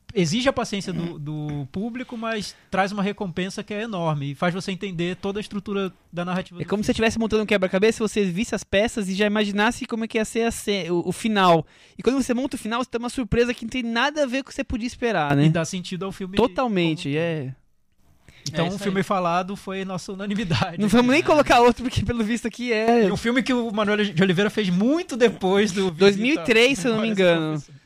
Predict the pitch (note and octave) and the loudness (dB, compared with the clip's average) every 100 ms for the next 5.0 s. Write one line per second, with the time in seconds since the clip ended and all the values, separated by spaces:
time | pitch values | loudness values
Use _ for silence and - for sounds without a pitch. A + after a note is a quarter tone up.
0 | - D3 D3+ D3 D3 D3 B2 F3+ D#3+ C3 | -12 -8 -6 -6 -8 -12 -12 -12 -12 -12
1 | B2+ C3+ B2 _ _ _ C#4+ A#3+ G3 B3+ | -14 -18 -20 _ _ _ 0 4 4 2
2 | G#3+ A3 B3 G3 - C4 D4+ D4 D#4 D#4 | 2 0 -2 -4 0 2 4 6 4 4
3 | F4 D4+ C4+ C4+ C4+ A#3+ F#3 E3+ E3+ D#3+ | 2 2 2 -2 0 0 -4 -8 -14 -6
4 | A3+ A#3+ A#3 A#3+ D4 D4+ A3+ G#3 A3 F3 | -2 0 2 2 2 2 4 4 4 2